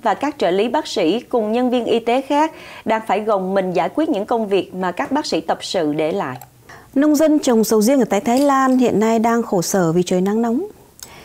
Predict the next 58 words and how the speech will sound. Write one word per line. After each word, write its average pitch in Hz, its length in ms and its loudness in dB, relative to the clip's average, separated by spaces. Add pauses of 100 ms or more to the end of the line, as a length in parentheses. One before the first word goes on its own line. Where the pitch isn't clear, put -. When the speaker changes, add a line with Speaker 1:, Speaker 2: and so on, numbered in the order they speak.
(100)
Speaker 2:
Sầu 240 180 2
riêng 269 260 4
là 226 80 4
một 202 280 2
trong 233 160 2
những 247 120 2
loại 277 140 2
trái 226 140 -2
cây 240 200 2
nổi 196 160 2 (100)
tiếng 220 220 2
và 285 60 2
được 196 180 0
xuất - 240 -4
cảng 185 260 0
nhiều 180 220 2
của 180 100 -6
Thái 196 140 -4
Lan, 233 300 0 (520)
được 220 180 2
trồng 214 180 2
ở 185 60 2
tại 185 200 0
vương 233 200 2
quốc 302 180 0
này 196 220 4
từ 185 120 0
hàng 175 300 2
trăm 202 240 0
năm 202 180 0
qua. 196 260 -4 (680)
Tuy 233 120 2
nhiên, 214 240 4
đợt 185 200 2
nắng 190 220 2
nóng 233 180 2
dữ 269 160 2
dội 226 280 2 (320)
đang 269 180 2
bao 269 120 4
trùm 226 240 2
vùng 180 220 2
Đông 202 180 4
Nam 202 160 2
Á 214 300 0 (260)
đã 254 100 0
khiến 247 280 2
cho 277 100 2
năng 233 180 2
suất 320 160 0
sầu 202 180 0
riêng 214 220 2
của 196 60 0
Thái 190 180 0
Lan 220 260 2
bị 180 100 2
suy 254 240 0
giảm 202 300 0